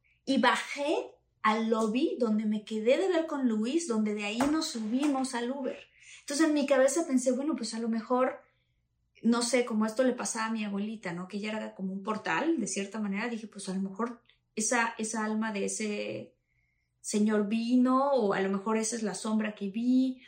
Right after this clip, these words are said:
o a lo mejor yo ese día estaba muy abierta y pasó la sombra en el hotel este de Nueva York, y aparte me tocó ver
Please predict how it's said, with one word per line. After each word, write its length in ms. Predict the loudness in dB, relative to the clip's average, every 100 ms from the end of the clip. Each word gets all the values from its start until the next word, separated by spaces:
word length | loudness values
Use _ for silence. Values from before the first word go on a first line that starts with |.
| -2
o 120 | 6
a 40 | 8
lo 80 | 6
mejor 280 | 6 4 4
yo 200 | 6 6
ese 240 | 6 2
día 160 | 0 0
estaba 300 | 2 2 4
muy 200 | 4 4
abierta 720 | 2 4 2 2 0 0 0 0
y 100 | -2
pasó 320 | -2 -4 -2
la 120 | -2
sombra 440 | 0 2 2 0
en 80 | -4
el 380 | -8 -8 -8 -8
hotel 300 | -10 0 2
este 220 | 2 0 -2
de 40 |
Nueva 220 | -2 0
York, 380 | 2 2 2 -4 _ _ _ 0
y 120 | 2
aparte 440 | 4 2 0 2
me 120 | 4
tocó 340 | 4 0 -2 -2
ver 300 | -2 -4